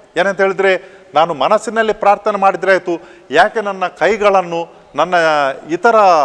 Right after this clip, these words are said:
ಅಂಗಗಳನ್ನು ಉಪಯೋಗಿಸುವುದು ಪ್ರಾರ್ಥನೆಗೆ?" ಅಂತ ಹೇಳಿಕೊಂಡು,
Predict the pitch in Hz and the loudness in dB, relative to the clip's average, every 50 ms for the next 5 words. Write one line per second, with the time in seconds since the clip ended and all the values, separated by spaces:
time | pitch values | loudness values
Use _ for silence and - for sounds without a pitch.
0 | - - - - - - 143 180 214 233 226 196 196 202 185 185 185 165 160 170 | -2 -4 -12 -14 -6 -4 -4 -2 0 -2 0 0 0 0 0 0 0 -2 -4 -8
1 | 165 - 233 220 220 196 - 185 165 165 - - 160 175 185 180 - 196 175 165 | -4 0 0 2 2 0 -4 -8 -8 -10 -6 -2 0 0 0 0 -2 -2 -2 0
2 | 151 160 151 151 - 185 151 151 147 131 - - - - - | -2 -2 -2 -2 -2 -4 -2 -2 -2 -2 -4 -8 -16 -20 -20